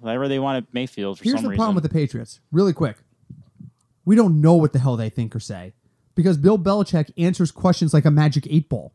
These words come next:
Speaker 1: This is true.
Speaker 2: Bill,
Speaker 1: This is very
Speaker 2: what do you
Speaker 1: true.
Speaker 2: think about the offense? Shaka, shaka, shaka, shaka. Ask me later. That there's no
Speaker 1: The ballot
Speaker 2: definitive
Speaker 1: point.
Speaker 2: Yeah, there's no definitive answers out of there.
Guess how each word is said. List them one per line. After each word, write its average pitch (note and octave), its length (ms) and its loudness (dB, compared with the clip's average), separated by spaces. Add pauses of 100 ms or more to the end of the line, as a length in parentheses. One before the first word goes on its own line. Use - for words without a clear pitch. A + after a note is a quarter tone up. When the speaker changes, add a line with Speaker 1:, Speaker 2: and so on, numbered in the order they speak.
(160)
Speaker 1:
This C3+ 180 -8
is D3 100 -8
true. A2 380 -6 (640)
Speaker 2:
Bill, G#3 200 4
Speaker 1:
This A#2+ 100 -2
is B2 40 -8
very B2+ 140 -2
Speaker 2:
what G3+ 100 6
do A#3 60 4
you G#3+ 60 4
Speaker 1:
true. A3 100 6
Speaker 2:
think G3+ 100 4
about F#3+ 120 4
the A3 120 6
offense? D#3 420 2
Shaka, C3 240 -4
shaka, B2 240 -4
shaka, B2+ 300 -2
shaka. A#2 420 -2 (160)
Ask D#3+ 280 -2
me D#3 160 2
later. A#2 380 0 (960)
That D#3+ 400 -4
there's F#3 540 2
no A3+ 560 4
Speaker 1:
The A3 140 2
ballot C3+ 260 2
Speaker 2:
definitive F#3+ 80 -2
Speaker 1:
point. E3+ 320 0
Speaker 2:
Yeah, G3 340 -4
there's G3+ 180 -4
no E4+ 180 -2
definitive F4+ 500 -4
answers D4 420 -4
out G#3+ 180 -2
of D#3+ 120 -2
there. G#2+ 340 -4